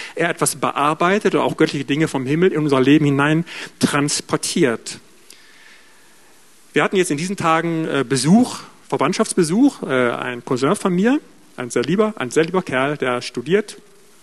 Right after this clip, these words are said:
im I-T-Bereich, ähm, der hat gerade ein Auslandssemester gemacht und der hat ein paar Tage auf der Rückreise hier bei uns Halt gemacht in Berlin. Und da ein halbes Jahr irgendwo im Ausland, äh, eine Zeit verbracht hat, hat er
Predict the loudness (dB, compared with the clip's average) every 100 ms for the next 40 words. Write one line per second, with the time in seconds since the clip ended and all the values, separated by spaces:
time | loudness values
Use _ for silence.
0 | -20 -20 -16 -12 -10 -6 -2 0 0 -2
1 | -4 -12 -20 -20 -14 -4 0 0 -2 -2
2 | -2 -2 -4 0 0 0 0 0 0 -2
3 | -2 -2 -2 -4 -4 -4 -2 0 0 -2
4 | -4 -8 -8 -8 -6 -4 -2 0 0 0
5 | -2 -6 -4 -2 0 0 -2 -2 2 2
6 | 2 0 -2 -4 -14 -20 -20 -20 -20 -20
7 | -20 -20 -20 -20 -20 -20 -16 -4 0 0
8 | 2 2 0 0 0 2 0 0 0 0
9 | 2 0 0 -2 -6 -6 -2 2 2 2
10 | 0 -2 -4 0 0 2 2 2 2 0
11 | 0 -2 0 2 2 0